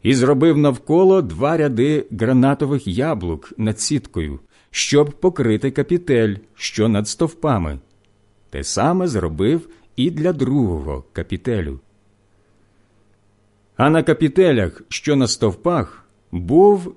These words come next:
виріб на зразок лілеї. Усе це разом чотири лікті заввишки.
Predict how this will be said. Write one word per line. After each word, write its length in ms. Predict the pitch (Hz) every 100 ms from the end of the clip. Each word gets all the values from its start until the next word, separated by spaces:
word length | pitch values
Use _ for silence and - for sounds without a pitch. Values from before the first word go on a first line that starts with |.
| _
виріб 640 | 90 80 143 117 85 73 78 - -
на 180 | 120 117
зразок 500 | 107 135 117 185 185
лілеї. 580 | 170 156 110 80 71 69 _ _ _ _ _ _ -
Усе 320 | 85 - 160
це 200 | 98 82
разом 460 | 147 180 185 180 - _ _ _
чотири 640 | - 120 - 139 202 214
лікті 680 | 135 113 135 - 139 135 -
заввишки. 880 | 110 80 113 117 95 92 - - 67